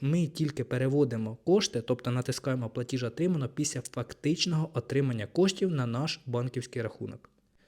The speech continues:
Тобто, коли ось тут кошти вже будуть на рахунку, тільки тоді відпускаємо наші U S D T. Біржа у нас є гарантом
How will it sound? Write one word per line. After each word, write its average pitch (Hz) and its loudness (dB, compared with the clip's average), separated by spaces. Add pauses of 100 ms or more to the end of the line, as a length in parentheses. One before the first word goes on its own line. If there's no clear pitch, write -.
(200)
Тобто, 180 0
коли 185 8
ось 165 6
тут 160 4
кошти 151 8
вже 120 4
будуть 202 8
на 131 4
рахунку, 123 -2 (180)
тільки 175 4
тоді 131 2
відпускаємо 151 0
наші 120 -2
U 117 -2
S 113 -4
D 117 -12
T. 107 -10 (720)
Біржа 127 2
у 123 0
нас 127 -2 (320)
є 135 0 (220)
гарантом 127 0